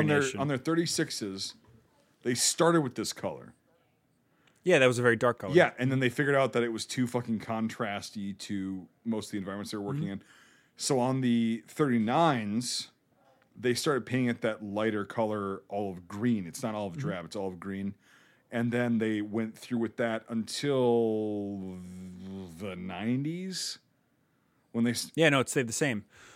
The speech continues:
Speaker 2: So that's what's interesting here is, like,
Speaker 1: Yeah.
Speaker 2: it, th-, at this time when they were refurbishing helmets, they weren't painting them that
Speaker 1: Yeah, but
Speaker 2: color.
Speaker 1: I'm just like,
Speaker 2: It shouldn't
Speaker 1: "What
Speaker 2: be
Speaker 1: the
Speaker 2: that
Speaker 1: fuck?"
Speaker 2: color.
Speaker 1: Yeah, it's, it's
Speaker 2: So,
Speaker 1: weird.
Speaker 2: yeah,
Speaker 1: Yeah,
Speaker 2: exactly. It's,
Speaker 1: it's weird.
Speaker 2: so it's an aloof. They're, e-, either it's something we don't know, it's a batch they made
Speaker 1: Yeah,
Speaker 2: for
Speaker 1: yeah,
Speaker 2: filming,
Speaker 1: who knows?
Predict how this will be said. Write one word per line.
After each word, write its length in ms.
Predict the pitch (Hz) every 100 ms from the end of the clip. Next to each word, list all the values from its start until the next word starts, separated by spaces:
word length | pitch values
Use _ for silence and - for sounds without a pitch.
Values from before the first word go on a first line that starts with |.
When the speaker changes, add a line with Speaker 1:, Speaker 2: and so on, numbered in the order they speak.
| -
Speaker 2:
So 140 | -
that's 200 | 180 175
what's 140 | 165 175
interesting 420 | 190 160 - 110
here 200 | 107 98
is, 140 | 95
like, 240 | 104 98 -
Speaker 1:
Yeah. 260 | 113 92 85 - _ _ _ 123 - - -
Speaker 2:
it, 160 | 131 127 _ _ _ _ - - _
th-, 120 | 143 139
at 60 |
this 120 | 156 -
time 320 | 180 180 156
when 80 | 131
they 80 |
were 80 | 135
refurbishing 580 | 131 123 - 143 135 127
helmets, 340 | 127 135 110 -
they 80 |
weren't 200 | 113 117
painting 220 | 110 120 110
them 100 | 104
that 100 | 98
Speaker 1:
Yeah, 80 |
but 60 | 185
Speaker 2:
color. 80 | 160
Speaker 1:
I'm 80 | 160
just 160 | 156
like, 100 | 175
Speaker 2:
It 60 | 117
shouldn't 100 | 147
Speaker 1:
"What 100 | 143
Speaker 2:
be 60 |
Speaker 1:
the 60 | 110
Speaker 2:
that 80 | 98
Speaker 1:
fuck?" 180 | 156 151
Speaker 2:
color. 40 | 95
Speaker 1:
Yeah, 180 | 139 123
it's, 200 | 98 -
it's 220 | 120 -
Speaker 2:
So, 140 | 110
Speaker 1:
weird. 140 | 151 165
Speaker 2:
yeah, 80 | 226
Speaker 1:
Yeah, 60 |
Speaker 2:
exactly. 480 | 135 117 165 - 110
It's, 160 | 110 -
Speaker 1:
it's 80 | -
weird. 160 | 120
Speaker 2:
so 120 | 160
it's 120 | 156 165
an 80 |
aloof. 420 | 151 135 170 214 -
They're, 160 | 139 143
e-, 140 | 147 151
either 280 | 147 147
it's 180 | 135 -
something 220 | 123 131 127
we 120 | 123
don't 220 | 120 113
know, 300 | 113 113 127
it's 120 | 113
a 40 | 101
batch 320 | 107 110 -
they 100 | 104
made 140 | 104
Speaker 1:
Yeah, 100 | 127
Speaker 2:
for 60 | 120
Speaker 1:
yeah, 140 | 127
Speaker 2:
filming, 180 | 110 147
Speaker 1:
who 60 | 120
knows? 400 | 113 98 -